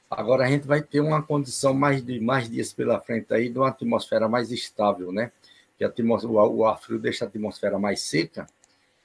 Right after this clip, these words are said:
e aí ela fica mais estável, aí vamos ter uma semana toda aí praticamente sem chuva em grande parte do Brasil.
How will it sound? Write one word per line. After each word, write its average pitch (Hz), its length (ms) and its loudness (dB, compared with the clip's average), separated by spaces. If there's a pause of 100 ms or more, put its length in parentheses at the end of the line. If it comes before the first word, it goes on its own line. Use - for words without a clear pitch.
(100)
e 107 100 0
aí 113 80 4
ela 120 140 4
fica 127 260 2
mais 127 240 2
estável, 143 640 2
aí 139 240 4
vamos 147 320 0
ter 156 120 -2
uma 156 120 0
semana 151 460 -2
toda 143 320 0
aí 127 120 2
praticamente 135 600 -2
sem 151 160 -6
chuva 131 420 -8
em 113 60 -6
grande 147 240 -4
parte 143 260 -2
do 143 80 -2
Brasil. 117 460 0